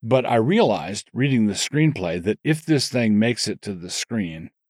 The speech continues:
this movie is going to be one seriously transgressive movie.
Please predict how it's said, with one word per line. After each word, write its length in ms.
this 260
movie 600
is 200
going 280
to 100
be 160
one 460
seriously 880
transgressive 1080
movie. 420